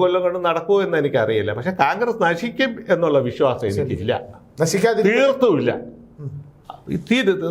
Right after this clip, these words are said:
Speaker 1: നശിക്കില്ല. പക്ഷെ അത് പ്രകൃതിപരമായി, ചരിത്രപരമായി, ചില, പിന്നെ, നമ്മൾ ദൈവികമായ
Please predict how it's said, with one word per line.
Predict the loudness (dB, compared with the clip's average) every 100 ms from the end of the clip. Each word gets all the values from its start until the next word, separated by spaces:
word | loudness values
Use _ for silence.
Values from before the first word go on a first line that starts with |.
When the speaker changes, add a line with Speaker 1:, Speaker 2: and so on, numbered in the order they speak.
| 0
Speaker 1:
നശിക്കില്ല. | 0 0 0 0 -2 -10 -20 -20 _ -20 -20 -20 -20 -2
പക്ഷെ | 2 4 4
അത് | 4 4 4
പ്രകൃതിപരമായി, | 4 4 4 2 2 2 0 2 0
ചരിത്രപരമായി, | 0 2 2 4 2 0 0 0 -2 -2 0
ചില, | 2 2 0 -2 -4
പിന്നെ, | -2 -2 -2 -2 -2 -2
നമ്മൾ | 0 0 2 2 4 4
ദൈവികമായ | 4 4 4 2 2 2 0